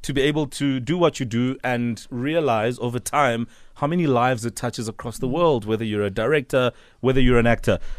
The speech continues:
So Queen and Slim is a film that you guys are working on, one with you, Daniel, as a lead actor, and then obviously, uh, Melina as a director. Without giving too much away, wh-, what is the film all about?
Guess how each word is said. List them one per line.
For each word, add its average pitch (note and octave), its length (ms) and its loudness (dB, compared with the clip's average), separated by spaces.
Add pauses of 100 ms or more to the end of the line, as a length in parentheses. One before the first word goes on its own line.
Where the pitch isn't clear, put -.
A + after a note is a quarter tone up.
So E3 220 6
Queen A#3+ 560 4
and E3 200 4
Slim E3 520 4
is C3+ 160 2
a C3 40 2
film E3+ 320 6
that C3 140 2
you C#3 60 -2
guys B2 260 0
are A#2+ 60 2
working A#2+ 400 0
on, D#3+ 240 -2 (320)
one D3+ 420 2
with C#3+ 140 0
you, D3+ 120 -2
Daniel, C#3 400 2
as B2 160 -2
a B2 60 0
lead C3+ 220 0
actor, B2+ 320 2
and C3 180 2
then B2+ 120 0
obviously, C3+ 600 0
uh, B2 100 0
Melina B2+ 500 2
as B2 140 0
a C3 60 4
director. B2+ 640 2 (680)
Without E3+ 480 4
giving D#3+ 240 4
too D3 160 -4
much - 180 -4
away, F#2+ 260 -8
wh-, E3+ 320 -8
what F#3+ 160 0
is F#3 120 -2
the D3+ 120 -2
film B2+ 520 2
all A2 180 0
about? - 380 -4